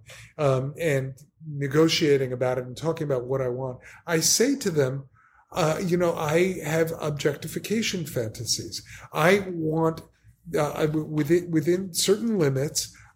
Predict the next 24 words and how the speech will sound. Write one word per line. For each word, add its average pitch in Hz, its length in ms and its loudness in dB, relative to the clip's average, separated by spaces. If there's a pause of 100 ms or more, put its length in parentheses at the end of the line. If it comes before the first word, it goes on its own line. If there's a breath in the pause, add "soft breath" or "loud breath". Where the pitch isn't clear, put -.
I 175 120 4
want 175 420 2
to - 120 -8
be 156 80 4
able 147 180 2
to 135 80 0
give 170 420 0
my 170 200 2
body 147 420 4
to 143 80 -2
you 127 520 -2 (260 loud breath)
as 143 240 2
a 143 100 -4
toy 135 560 2
and 135 400 0
have 135 380 -2
you 143 340 -2 (480 soft breath)
play 175 280 4
with 170 240 4
it 160 240 -2
to 165 120 -2
your 135 180 0
heart's 143 280 0
content. 139 480 -2